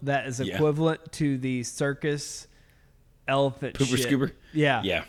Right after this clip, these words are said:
Speaker 1: The
Speaker 2: Oh, yeah.
Speaker 1: elephant shit shovel. You know what I'm talking
Speaker 2: Yeah.
Speaker 1: about.
Speaker 2: Oh, I know what you're talking about. The big
Speaker 1: Yeah,
Speaker 2: one, the
Speaker 1: the
Speaker 2: big
Speaker 1: big one.
Speaker 2: scoop.
Speaker 1: Yeah, they
Speaker 2: Like,
Speaker 1: got
Speaker 2: you got
Speaker 1: the
Speaker 2: horses and shit. You gotta get
Speaker 1: Yeah.
Speaker 2: the, you gotta get a lot of turds up.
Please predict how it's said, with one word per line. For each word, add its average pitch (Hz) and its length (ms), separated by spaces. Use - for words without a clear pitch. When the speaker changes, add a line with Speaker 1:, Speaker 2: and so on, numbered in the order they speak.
Speaker 1:
The 175 100
Speaker 2:
Oh, - 80
yeah. 156 80
Speaker 1:
elephant 156 420
shit - 280
shovel. 104 480
You 139 140
know 160 80
what 147 60
I'm 123 80
talking 107 260
Speaker 2:
Yeah. - 20
Speaker 1:
about. 104 320
Speaker 2:
Oh, 101 60
I 113 260
know 143 140
what 101 60
you're 87 40
talking 85 220
about. 80 60
The 87 60
big 117 240
Speaker 1:
Yeah, 85 60
Speaker 2:
one, 80 140
the 80 60
Speaker 1:
the - 120
Speaker 2:
big 135 160
Speaker 1:
big - 20
one. 147 120
Speaker 2:
scoop. 101 420
Speaker 1:
Yeah, 131 220
they 143 80
Speaker 2:
Like, 156 80
Speaker 1:
got 165 80
Speaker 2:
you - 40
got 131 80
Speaker 1:
the 113 40
Speaker 2:
horses 107 400
and 87 120
shit. 85 320
You 80 80
gotta 87 160
get 85 80
Speaker 1:
Yeah. 120 120
Speaker 2:
the, - 80
you 85 80
gotta 92 120
get 87 100
a 82 40
lot 82 180
of 76 120
turds 80 360
up. 73 140